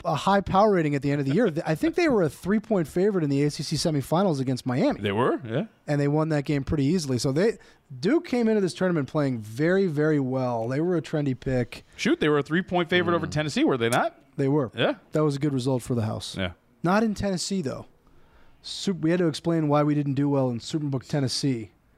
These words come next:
Speaker 1: Gee, I don't
Speaker 2: It's
Speaker 1: know.
Speaker 2: always an interesting dynamic.
Speaker 1: Yeah.
Speaker 2: <laughs> Right,
Speaker 1: Uh, no,
Speaker 2: balancing
Speaker 1: we
Speaker 2: all
Speaker 1: did.
Speaker 2: of that and the
Speaker 1: <laughs>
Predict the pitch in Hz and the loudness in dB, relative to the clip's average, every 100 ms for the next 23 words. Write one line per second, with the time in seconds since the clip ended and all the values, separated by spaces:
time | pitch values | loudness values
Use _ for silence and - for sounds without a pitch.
0 | _ _ _ _ _ _ _ _ _ _ | _ _ _ _ _ _ _ _ _ _
1 | 160 165 147 160 240 120 120 127 131 135 | -2 0 0 0 0 -2 -6 -6 -4 -2
2 | 120 117 113 127 87 - - _ - - | -2 0 0 -2 -4 -14 -20 _ -16 -6
3 | 131 123 135 - 170 - 151 143 143 143 | -6 -2 -4 -2 -4 -2 -2 0 2 2
4 | 139 135 135 139 156 151 - - 147 175 | 0 2 2 2 2 2 2 0 -2 -6
5 | 156 123 113 - - - - - _ - | -6 -6 -8 -10 -8 -8 -8 -16 _ -20
6 | - | -14